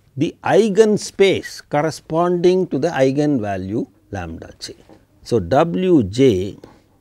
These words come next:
is called the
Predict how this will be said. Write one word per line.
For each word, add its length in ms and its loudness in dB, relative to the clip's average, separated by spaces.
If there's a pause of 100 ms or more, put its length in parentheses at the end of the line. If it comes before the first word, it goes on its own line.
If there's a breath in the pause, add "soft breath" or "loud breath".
(1300)
is 260 0
called 640 0 (1300)
the 420 0